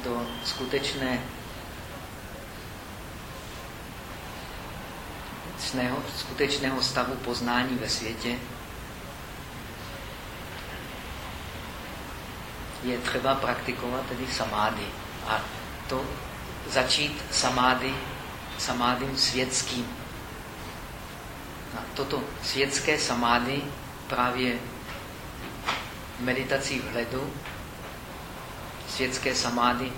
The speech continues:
se, je též nejdůležitější obsah meditace utišení, šamata.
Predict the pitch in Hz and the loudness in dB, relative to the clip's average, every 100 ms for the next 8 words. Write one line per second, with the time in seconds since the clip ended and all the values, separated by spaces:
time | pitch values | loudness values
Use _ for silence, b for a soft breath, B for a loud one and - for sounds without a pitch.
0 | - - 117 - - 113 120 123 - - | 0 0 0 -4 -4 -2 0 0 0 -4
1 | - - - - - - - - - - | -6 -4 -4 -4 -8 -8 -8 -8 -8 -8
2 | - - - 120 120 123 120 123 123 123 | -8 -8 -6 0 2 2 2 2 2 0
3 | - 123 110 - 120 - - - - 117 | 0 0 -2 0 0 -2 -6 -8 -6 -4
4 | 120 120 120 117 120 123 120 123 117 127 | -2 -2 -4 -4 -4 -4 0 0 0 0
5 | - 107 110 113 127 | 0 -2 -2 0 0